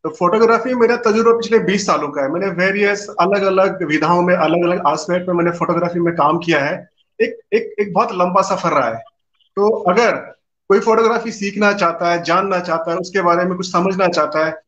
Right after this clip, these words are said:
तो वो, अ, अपने सवाल जवाब मुझसे कर सकता है। अ, उम्मीद करूंगा जितना मेरा तजुर्बा, मेरा अनुभव है, उसके आधार पर मैं आपसे अपनी, अ,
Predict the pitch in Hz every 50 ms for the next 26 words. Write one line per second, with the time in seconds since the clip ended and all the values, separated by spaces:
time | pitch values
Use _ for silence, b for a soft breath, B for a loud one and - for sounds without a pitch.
0 | _ _ _ _ _ 175 180 180 190 196 208 208 214 214 185 160 160 165 165 175
1 | 185 185 185 - 175 165 180 180 175 175 175 180 180 180 - - 180 - 165 160
2 | 165 165 - 160 - - 131 123 131 185 226 - _ _ _ _ _ _ _ _
3 | - 139 143 143 143 139 139 - 170 180 185 180 180 180 196 196 196 196 196 202
4 | 196 175 170 170 - 190 185 185 185 180 180 180 170 165 170 185 175 180 180 170
5 | 175 175 - 170 170 175 170 170 - 151 151 165 165 170 190 190 180 185 180 175
6 | - - 175 151 143 - 160 160 151 165 160 156 160 156 143 143 143 - - 190
7 | 233 b b b b _ _ - 147 143 147 165 185 262 277 285 - _ _ _
8 | _ _ _ _ _ _ _ _ - 135 139 135 135 131 - -